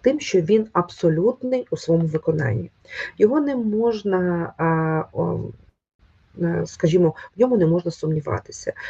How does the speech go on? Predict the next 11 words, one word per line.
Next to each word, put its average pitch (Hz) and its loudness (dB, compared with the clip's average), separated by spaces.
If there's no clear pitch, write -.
його 214 6
не 247 2
можна 180 0
виправляти. 156 -6
Він 214 2
існує 226 -2
і 165 -2
він 220 2
на 202 2
нас 165 0
діє 160 0